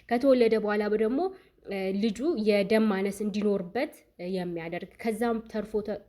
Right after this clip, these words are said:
አልፎ እናትየው እስከ ሞት ድረስ ሊያደርሳት ይችላል ማለት ነው። ህፃኑ ላይ ደግሞ ፎከስ አድርገን ስንናገር ቅድም እንዳልኳችሁ ያለ ጊዜው የተ-፣ የሚወለድ ልጅ፣ ሆድ ውስጥ ሆኖ ደግሞ ኦክስጅን ያነሰው፣ እ፣ ልጅ፣ እ፣ ኪሎ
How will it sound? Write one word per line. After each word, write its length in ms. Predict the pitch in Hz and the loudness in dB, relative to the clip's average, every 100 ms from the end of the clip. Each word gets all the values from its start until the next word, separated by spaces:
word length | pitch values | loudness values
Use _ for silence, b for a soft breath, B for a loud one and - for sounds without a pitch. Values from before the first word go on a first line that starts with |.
| - | -10
አልፎ 260 | 180 196 - 381 466 B B 202 | -4 -4 -2 -2 -2 B B -4
እናትየው 580 | 214 208 208 202 269 233 | 0 0 -2 -2 0 0
እስከ 300 | - - 220 | -4 0 4
ሞት 280 | 226 226 190 | 6 6 2
ድረስ 340 | 185 202 277 | -4 -2 -2
ሊያደርሳት 640 | - 185 185 185 - 185 185 | -4 -6 -4 -6 -6 -8 -8
ይችላል 440 | 185 - 180 196 226 | -10 -10 -6 -4 -4
ማለት 280 | 165 170 - | -6 -12 -14
ነው። 120 | 170 B B | -16 B B
ህፃኑ 300 | 220 220 247 294 | -6 -2 2 4
ላይ 140 | 311 | 4
ደግሞ 200 | 277 277 277 | 2 0 0
ፎከስ 340 | 240 240 240 | -2 -4 -4
አድርገን 300 | 226 214 226 | -4 -2 -4
ስንናገር 540 | 226 226 226 226 311 339 | -2 -2 -2 0 0 -2
ቅድም 300 | 190 196 202 | -6 -6 -4
እንዳልኳችሁ 640 | 214 214 214 254 - 359 349 B B | -4 -4 -6 -10 -6 -6 -8 B B
ያለ 200 | 208 220 220 | 0 4 4
ጊዜው 260 | 220 294 | 2 0
የተ-፣ 320 | 233 180 196 - | 0 -2 -6 -6
የሚወለድ 720 | 202 202 202 180 180 180 170 170 | -4 -2 -4 -2 -2 -2 -6 -8
ልጅ፣ 200 | 175 170 - B B - | -8 -10 -14 B B -4
ሆድ 240 | 254 262 | 0 0
ውስጥ 180 | 269 - | -2 0
ሆኖ 160 | 226 247 | 2 4
ደግሞ 200 | 262 302 220 | 4 4 4
ኦክስጅን 440 | 220 - 226 247 | 2 -2 -2 0
ያነሰው፣ 560 | 190 175 165 175 - 165 B B _ | 0 -2 -4 -6 -10 -12 B B _
እ፣ 120 | 185 180 180 202 | -8 -6 -2 4
ልጅ፣ 260 | 226 226 - - - | 4 4 -10 -18 -14
እ፣ 120 | 180 185 185 - | -8 -6 -6 -8
ኪሎ 220 | - 240 | -4 4